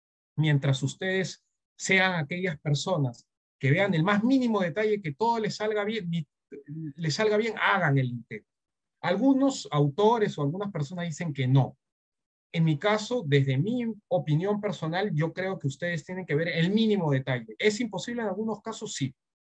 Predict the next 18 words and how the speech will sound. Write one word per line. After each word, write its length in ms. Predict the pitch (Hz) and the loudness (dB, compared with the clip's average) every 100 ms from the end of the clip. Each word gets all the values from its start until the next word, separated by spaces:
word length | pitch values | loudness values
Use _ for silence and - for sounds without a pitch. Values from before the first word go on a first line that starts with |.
| - | -4
pero 140 | 131 | 0
es 100 | 143 | 2
importante, 640 | 214 214 139 160 139 127 - - | 0 2 0 2 2 0 -8 -10
es 160 | 160 | -4
importante 500 | 214 208 139 185 190 | -2 0 0 -2 -2
analizar 560 | 202 151 123 - 151 160 _ _ _ _ - | -2 0 -2 -2 -2 -2 _ _ _ _ -2
ello. 320 | 139 117 101 - _ _ | 0 0 -4 -14 _ _
Hay 140 | - 226 | 0 0
que 120 | 233 | 0
ser 220 | 202 233 | -2 -4
flexibles, 1040 | 202 151 135 - - 202 202 185 156 143 | -2 -2 -2 -2 -6 -4 -2 0 0 0
hay 80 | 180 | -2
que 120 | 170 | -4
ser 220 | 156 180 170 | -4 -4 -6
proactivos, 1040 | 170 123 113 _ 196 208 196 156 151 139 | -4 -4 -4 _ -2 0 0 0 -2 -2
hay 120 | 156 | -6
que 120 | 151 | -6
ser 360 | 147 175 175 180 | -8 -6 -6 -8